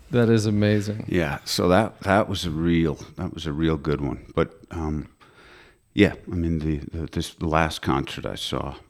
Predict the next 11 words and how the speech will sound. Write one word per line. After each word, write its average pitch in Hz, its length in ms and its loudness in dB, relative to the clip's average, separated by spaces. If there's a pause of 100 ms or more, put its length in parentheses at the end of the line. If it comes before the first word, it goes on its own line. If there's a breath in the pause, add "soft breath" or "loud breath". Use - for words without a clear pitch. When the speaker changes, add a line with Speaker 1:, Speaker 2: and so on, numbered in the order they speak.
(240)
Speaker 2:
it 73 300 -6
was 73 400 -8 (260)
the, 78 180 -6
the 78 120 -6
Derek 67 320 -4
Trucks, - 460 -10 (580)
Susan 78 380 -2
Tedeschi - 460 -8
thing - 280 -8
was - 220 -12
wild. - 640 -14